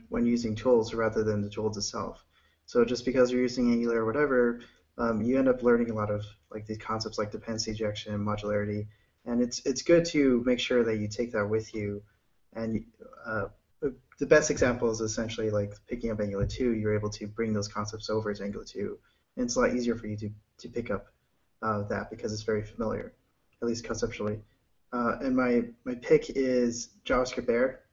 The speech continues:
Uh, if you don't know it, uh, Brendan Eich is gonna be talking on JavaScript Air, uh, hosted by, uh, ours, you know, uh, <laughs> uh, Kenzie Dodds. Um, he's gonna be,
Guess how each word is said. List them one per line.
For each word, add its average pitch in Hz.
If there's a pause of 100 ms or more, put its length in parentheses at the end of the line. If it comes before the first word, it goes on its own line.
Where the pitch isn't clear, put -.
(260)
Uh, 113
if 110
you 131
don't 127
know 127
it, 127
uh, 113
Brendan 120
Eich 117
is 120
gonna 113
be 113
talking 113
on 110
JavaScript 110
Air, 117 (320)
uh, 117
hosted 117
by, 110 (540)
uh, 107 (520)
ours, 120 (180)
you 147
know, 117 (160)
uh, 110 (1500)
<laughs> -
uh, 120
Kenzie 139
Dodds. 131 (140)
Um, 113 (160)
he's 120
gonna 120
be, 117